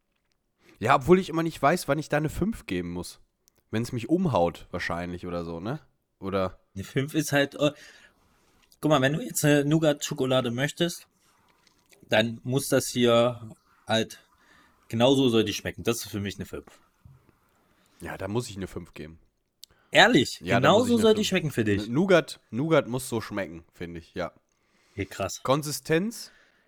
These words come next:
Speaker 1: muss ich ein bisschen runtergehen, würde ich sagen, auf drei Komma fünf.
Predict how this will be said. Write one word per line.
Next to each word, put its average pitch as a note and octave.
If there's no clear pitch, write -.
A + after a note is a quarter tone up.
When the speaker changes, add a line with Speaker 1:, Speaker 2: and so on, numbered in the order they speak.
Speaker 1:
muss G#3+
ich A3+
ein G3+
bisschen A3
runtergehen, A#3+
würde F3
ich F3+
sagen, F3+
auf E3+
drei D#3
Komma E3
fünf. G3